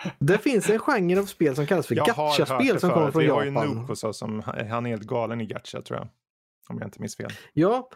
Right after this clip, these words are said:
Speaker 1: så att o-, om du tänker dig ett lootbox-spel som, där folk tycker om lootbox-elementet,
Speaker 2: Okej,
Speaker 1: eh.
Speaker 2: men det är liksom fria lootbox. Det är bara, "Nu hittar jag en lootbox här."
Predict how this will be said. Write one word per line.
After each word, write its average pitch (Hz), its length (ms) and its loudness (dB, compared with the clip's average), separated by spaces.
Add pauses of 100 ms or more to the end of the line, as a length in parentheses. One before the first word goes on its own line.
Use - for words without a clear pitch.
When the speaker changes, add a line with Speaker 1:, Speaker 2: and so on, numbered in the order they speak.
Speaker 1:
så - 160 0
att 170 200 -2
o-, 185 140 2
om 190 140 2
du 220 80 2
tänker 214 340 0
dig 175 140 2
ett 170 280 0
lootbox-spel 190 1080 0
som, 175 280 2
där 180 100 4
folk 156 320 2
tycker 175 340 0
om 170 280 2
lootbox-elementet, 147 1160 2
Speaker 2:
Okej, 120 240 -2
Speaker 1:
eh. 107 180 0
Speaker 2:
men 127 80 -4
det 147 80 2
är 165 80 0
liksom 139 260 -4
fria 156 380 0
lootbox. 127 400 -6
Det 135 60 -4
är - 20 -2
bara, 120 140 0
"Nu 190 160 0
hittar 190 280 -4
jag 175 80 0
en 160 60 -4
lootbox 185 440 -6
här." 107 160 -4